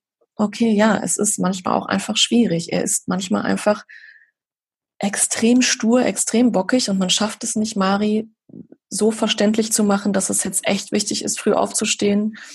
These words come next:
äh, und loszufahren, weil sonst die Horden an anderen Touristen, äh, auf dem Meer <laughs> zu finden sind, äh, als das wäre, wenn Mari das Down-Syndrom nicht hätte. Oder dass wir uns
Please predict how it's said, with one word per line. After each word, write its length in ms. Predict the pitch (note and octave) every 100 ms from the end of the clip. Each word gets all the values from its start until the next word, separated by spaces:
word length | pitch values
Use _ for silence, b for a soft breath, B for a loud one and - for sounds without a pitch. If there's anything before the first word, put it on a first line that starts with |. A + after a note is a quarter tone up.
| B B _
äh, 200 | - F#3+
und 200 | F#3 F#3
loszufahren, 840 | G3+ G3+ - G#3 G3 F#3+ G3 G#3 G3+
weil 440 | F#3 F3+ F3+ F3+
sonst 500 | - F#3+ F#3 F#3+ -
die 160 | - -
Horden 340 | F3+ F#3+ G3
an 120 | F#3+
anderen 560 | - G#3 G3+ F#3+ F#3 F3+ - -
Touristen, 880 | - F#3+ F3+ - - F3 F3+ F3+
äh, 380 | - E3+ E3+ E3+
auf 220 | - F3 -
dem 140 | F3
Meer 340 | G3 F#3+ G3 -
<laughs> 40 |
zu 160 | - -
finden 280 | G#3 G3+
sind, 360 | F#3+ F#3+ A3+ A#3 B B B B B -
äh, 320 | F#3 F3+ F#3 F3+
als 220 | - F#3 -
das 200 | F#3 -
wäre, 200 | F#3 F#3
wenn 120 | F#3
Mari 240 | F#3 F#3
das 140 | F3+ -
Down-Syndrom 480 | E3 F3+ F3+ F3
nicht 260 | F3+ G3 -
hätte. 340 | E3 - E3+ B B B B _
Oder 400 | E3 F3 F#3 F3+
dass 260 | F3 F3 -
wir 160 | F3+
uns 400 | F3 F3 - -